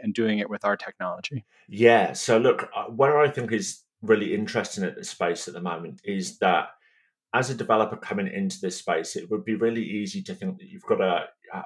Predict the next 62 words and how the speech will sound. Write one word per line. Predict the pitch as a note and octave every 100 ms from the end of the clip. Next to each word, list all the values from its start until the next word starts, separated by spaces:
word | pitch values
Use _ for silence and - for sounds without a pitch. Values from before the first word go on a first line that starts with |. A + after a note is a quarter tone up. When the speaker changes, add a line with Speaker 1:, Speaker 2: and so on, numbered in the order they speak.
| F#2+
Speaker 2:
there's | G2+ A2+
a, | -
there's | A2
a | A2+
phrase | A2 A#2+ B2 C#3
around | A#2 A2 D#3+ C3+
this | A#2
that | -
I'm | A2
gonna | A2
use, | G2+ G2 F#2+ G2+
that | G2+ -
you | G#2+ G#2
kind | - A2
of | G#2+ -
could | G2 -
throw | A#2
the | G#2+
baby | G#2 G2+ G2 G2
out | F2
with | F#2
the | F#2
bathwater, | G2 F#2+ - F#2+ E2+ -
right? | F2 F#2 -
And | G#2 G#2+
it, | -
and | A#2+ A2+
it's | - -
not | B2 C3+
that | A#2+ F#2+
Speaker 1:
<laughs> | -
Speaker 2:
kind | G2+
of | F#2+
sentiment. | - G2+ - F#2 - _ _ - _
You | - A2+
can | A#2+
come | A2+ A#2+
into | B2+ A#2 C#3+
Web | A#2 G2 -
three | F#2+ F2+ F2+ F#2+
and | F#2
still | F#2 - G#2+
have | A2 G#2+ G2 F#2+ -
a | F#2
hybrid | - F#2+ F#2 F#2
approach | - F2+ F2 - -
of | G#2 F2+ - - _ _
still | - - A#2+
being | C3+ B2
able | A#2+
to | -
leverage | F#2+ F#2+ G2+ F#2+
some | - G#2+
of |
the | G#2
things | - F#2+ F#2+
that | F#2+
you've | F2+ -
used | F2 F#2+ G#2 -
in |
a | G2+
Web | G2